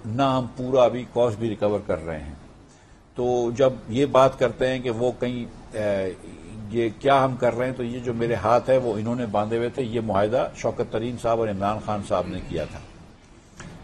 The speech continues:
नंबर एक। अ, नंबर दो, जो शौकत तरीन साहब बार बार कहते हैं कि वो पैसे रख के चले गए, वजीर सा-, स्टेट भी यहाँ पे बैठी हैं, मैं भी इधर बैठा हूँ,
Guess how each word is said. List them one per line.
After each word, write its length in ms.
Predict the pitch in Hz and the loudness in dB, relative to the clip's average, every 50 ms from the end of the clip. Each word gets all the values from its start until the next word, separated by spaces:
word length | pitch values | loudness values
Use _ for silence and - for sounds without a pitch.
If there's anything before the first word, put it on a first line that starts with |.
| - | -6
नंबर 280 | 104 113 113 107 104 92 | -4 -2 2 4 4 4
एक। 160 | 87 78 - - - - - - - - - - - - - | 4 -2 -4 -8 -18 -20 -20 -20 -20 -20 -20 -20 -20 -8 -2
अ, 420 | 101 107 104 104 101 - - - 104 107 | 0 2 4 4 2 2 -2 -8 -6 -4
नंबर 260 | 123 135 143 151 143 | -2 2 4 4 2
दो, 420 | 123 117 151 160 170 170 170 151 - - - - - - - - - - - - - - - - - - - - 120 | 4 6 6 8 8 8 6 4 0 -8 -20 -20 -20 -20 -20 -18 -18 -16 -16 -16 -18 -18 -20 -18 -18 -18 -16 -10 -2
जो 200 | 113 135 143 143 | 2 2 2 4
शौकत 360 | - 139 131 131 147 139 - | 4 2 2 4 2 2 2
तरीन 220 | 135 131 139 139 127 | 2 2 2 0 2
साहब 220 | - 139 135 127 | 4 4 4 6
बार 260 | 104 107 107 127 127 | 6 4 6 6 6
बार 200 | 123 139 139 139 | 6 6 6 6
कहते 380 | 139 - 131 120 113 - 131 127 | 6 6 4 4 4 4 0 0
हैं 320 | 127 131 131 127 117 - - - - - | 0 0 -2 -4 -6 -8 -12 -18 -14 -6
कि 60 | - | -2
वो 100 | 123 123 | -2 -2
पैसे 340 | 104 - 110 113 110 - 139 | 0 2 2 2 2 2 2
रख 160 | 127 120 110 | 2 2 2
के 100 | - 135 | 2 -2
चले 300 | 113 123 123 127 127 123 | 0 0 0 0 0 0
गए, 320 | 127 131 127 127 127 123 - - - - - - | 2 2 2 2 0 -2 -4 -10 -14 -16 -14 -6
वजीर 300 | 90 98 98 113 127 120 | -4 -4 -2 -2 -2 -2
सा-, 840 | 104 - 127 110 110 107 101 98 95 92 95 92 87 90 90 95 101 | 0 0 0 2 2 2 2 2 2 0 -2 -4 -4 -6 -8 -10 -12
स्टेट 260 | 101 - 120 123 123 | -8 -2 -2 -2 -2
भी 120 | 117 117 120 | -2 -6 -4
यहाँ 180 | 120 117 117 | -2 -2 -2
पे 100 | 117 117 | -2 -2
बैठी 340 | 107 113 113 107 107 127 127 | 0 0 0 0 0 -4 -4
हैं, 100 | 127 120 | -4 -4
मैं 200 | 110 101 98 104 | -2 -2 -2 -2
भी 100 | 107 120 | -2 -2
इधर 160 | 117 123 113 | -2 -4 -2
बैठा 280 | 107 113 113 110 - 123 | 0 0 0 0 2 0
हूँ, 220 | 123 123 120 120 | -2 -2 -2 -6